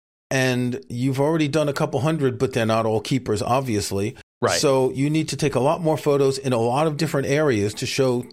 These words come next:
Speaker 1: the capabilities of the camera.
Speaker 2: Yeah, yeah. It's, um, and,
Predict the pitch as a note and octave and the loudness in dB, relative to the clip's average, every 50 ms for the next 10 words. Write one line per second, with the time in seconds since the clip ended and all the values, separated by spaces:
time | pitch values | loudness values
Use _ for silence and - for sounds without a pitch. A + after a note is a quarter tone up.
0 | - - A2+ G#2+ G#2 G2+ - - - B2 G#2 G2+ F#2+ A#2+ B2+ B2+ A#2 G2+ F#2+ G2 | -8 -4 -2 -2 -2 -2 -4 -4 -4 -4 -4 -4 -4 -2 -2 0 0 -2 -4 -4
1 | F2+ D#2+ - - D3+ F#3+ F#3+ B2+ F#2 F#2 F#2 - _ _ _ _ _ _ _ _ | -6 -6 -6 -4 -4 -4 -4 -4 -6 -10 -12 -16 _ _ _ _ _ _ _ _
2 | _ _ _ _ _ - A2+ B2 C#3+ A#2 D#2+ - - _ _ _ - - D#2+ C2+ | _ _ _ _ _ -4 -2 0 0 0 -2 -4 -10 _ _ _ -6 -6 -6 -6
3 | - - _ _ _ A#2+ A2 A2+ - - - - - _ _ _ _ - A#2+ A#2 | -6 -10 _ _ _ -6 -4 -4 -6 -8 -8 -10 -14 _ _ _ _ 0 0 2
4 | A2+ A#2 - F3+ F3 E3+ D#3+ C#3+ C3 - - | 2 2 2 2 4 4 4 2 2 -2 -6